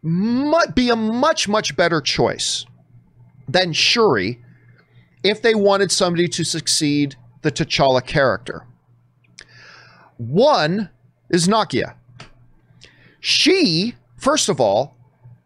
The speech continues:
she was basically the consort of the king. She was going to become queen at some point, but more importantly, she's one of the leaders of the River Tribe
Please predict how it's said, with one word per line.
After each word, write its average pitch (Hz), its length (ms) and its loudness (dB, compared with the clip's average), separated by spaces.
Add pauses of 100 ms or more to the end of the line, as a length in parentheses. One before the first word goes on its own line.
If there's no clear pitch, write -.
(400)
she 220 180 0
was 226 260 2
basically 226 560 -2
the 214 80 -2
consort 185 520 0
of 175 60 0
the 180 80 -2
king. 139 260 -2
She 147 160 -2
was 185 140 0
going 226 280 2
to 196 60 -2
become 196 380 -2
queen 156 240 -2
at 127 80 -2
some 160 160 0
point, 131 240 -4
but 170 140 0
more 240 260 4
importantly, 165 580 0
she's 170 300 -2
one 185 260 0
of 262 80 -4
the 277 100 0
leaders 165 380 0
of 202 80 -4
the 226 80 0
River 233 280 0
Tribe 95 420 -2